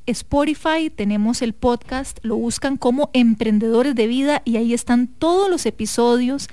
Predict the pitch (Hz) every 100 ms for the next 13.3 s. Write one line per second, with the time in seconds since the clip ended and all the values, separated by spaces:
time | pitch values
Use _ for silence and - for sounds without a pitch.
0 | - - - 240 220 - 240 214 220 233
1 | - 269 220 202 - 226 220 233 - 247
2 | 233 226 226 214 208 - 185 254 - -
3 | - - 226 240 302 370 311 330 359 349
4 | - 220 214 233 269 330 - 262 247 208
5 | - 226 233 302 - 226 220 - 254 302
6 | 302 320 - 311 294 247 254 269 269 277
7 | - - 269 262 254 - 262 403 - -
8 | - - 220 220 247 247 262 - 269 254
9 | 220 226 208 214 262 381 277 233 208 208
10 | 208 220 247 214 226 320 339 277 220 202
11 | 220 269 311 302 240 254 240 220 202 -
12 | 233 254 269 - - - - - 277 330
13 | 311 240